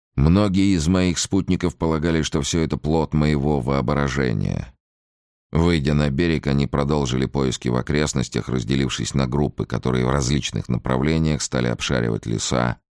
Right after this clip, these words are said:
и виноградники. Я попытался сопровождать их и отошёл на короткое расстояние от дома. Но голова моя кружилась.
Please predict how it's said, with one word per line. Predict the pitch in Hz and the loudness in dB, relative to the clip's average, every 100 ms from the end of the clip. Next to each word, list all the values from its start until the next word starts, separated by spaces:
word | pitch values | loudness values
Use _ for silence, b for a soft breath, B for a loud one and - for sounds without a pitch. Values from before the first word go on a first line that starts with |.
| _ _ | _ _
и | - 62 | -4 0
виноградники. | 65 64 64 58 50 50 - - _ _ _ _ _ _ | 2 2 0 0 -2 -4 -6 -14 _ _ _ _ _ _
Я | 82 90 | -2 0
попытался | 95 104 - 85 71 60 | 0 -2 0 0 0 -4
сопровождать | 65 65 69 69 62 87 76 | -4 -2 -2 -2 -2 -2 -2
их | 65 | -4
и | 65 | -4
отошёл | 60 76 - 95 73 | -2 -2 -2 0 0
на | 55 52 | -2 -2
короткое | 62 65 62 - 55 57 | -2 0 -2 -4 -4 -4
расстояние | 58 - - 64 58 57 57 | -4 -4 -2 0 0 0 -2
от | 57 53 | -2 -4
дома. | 55 52 50 - _ _ _ _ _ _ _ - | -2 -2 -4 -8 _ _ _ _ _ _ _ -6
Но | 64 | -2
голова | 78 85 85 | 0 2 2
моя | 78 73 | 2 0
кружилась. | 71 71 65 62 50 - | 0 -2 -2 -2 -4 -8